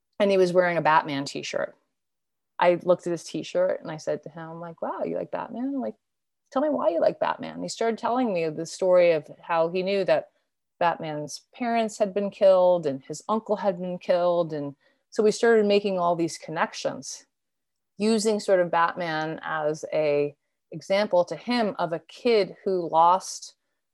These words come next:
really important, close people in his life at a young age who were killed in an instant, suddenly and very traumatically, and how Batman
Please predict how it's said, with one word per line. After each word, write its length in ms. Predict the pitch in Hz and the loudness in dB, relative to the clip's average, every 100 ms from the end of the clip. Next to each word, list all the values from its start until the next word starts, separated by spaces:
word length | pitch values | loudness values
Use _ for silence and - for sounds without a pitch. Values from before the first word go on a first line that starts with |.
| _ _ 170 | _ _ -4
really 340 | 190 202 196 | 2 4 4
important, 520 | 185 175 - 170 170 | 0 0 2 2 -2
close 360 | - - 185 - | -6 -2 -2 -2
people 440 | - 196 - 165 | -6 -4 -2 -2
in 120 | 170 | -4
his 280 | 165 160 - | -8 -10 -8
life 360 | 165 175 160 - | -2 0 0 -2
at 60 | 160 | -6
a 40 | |
young 380 | 156 147 165 165 | -4 -4 -4 -4
age 440 | - 165 156 147 - | -6 -4 -4 -6 -6
who 260 | 185 175 165 _ _ _ _ _ | -2 -2 -4 _ _ _ _ _
were 160 | 196 202 | 2 2
killed 520 | - - 240 254 214 | 0 2 6 6 6
in 60 | |
an 160 | 190 180 | 2 0
instant, 680 | - 208 214 - 131 123 82 _ _ _ _ _ _ _ _ _ | -2 -2 -2 -6 -8 -8 -10 _ _ _ _ _ _ _ _ _
suddenly 720 | - 196 190 190 185 175 170 | -2 4 4 4 0 2 0
and 180 | - 165 | -2 -6
very 220 | 165 160 | -2 -2
traumatically, 1080 | 156 - 156 170 185 185 - - 151 135 104 - _ _ _ _ _ - | -4 -10 -8 -2 -2 -2 -4 -4 -4 -2 -6 -14 _ _ _ _ _ -12
and 80 | 180 | -12
how 540 | - 196 180 175 - - 156 | -4 0 2 0 -2 -14 -4
Batman 680 | 165 180 196 185 165 160 160 | 2 4 4 0 -4 -4 -6